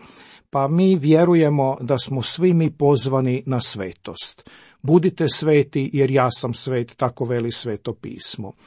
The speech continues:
I Isus je svoje učenike, a i njih je onako poslao da po svem svijetu govore o tom Božjem kraljevstvu, koje je u biti cilj svakoga sveca,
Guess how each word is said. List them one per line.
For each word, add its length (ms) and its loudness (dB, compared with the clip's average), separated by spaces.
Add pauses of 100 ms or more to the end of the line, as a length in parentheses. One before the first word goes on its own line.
(360)
I 60 0
Isus 560 2
je 140 4
svoje 300 2
učenike, 840 0
a 140 -4
i 120 0
njih 360 -2
je 240 2
onako 360 -4
poslao 500 -2
da 200 -2 (120)
po 120 -8
svem 460 -2
svijetu 760 -2
govore 380 2
o 40 -2
tom 300 -2
Božjem 400 -2
kraljevstvu, 760 0 (300)
koje 160 2
je 60 6
u 80 4
biti 600 0
cilj 300 2
svakoga 600 -2
sveca, 580 -2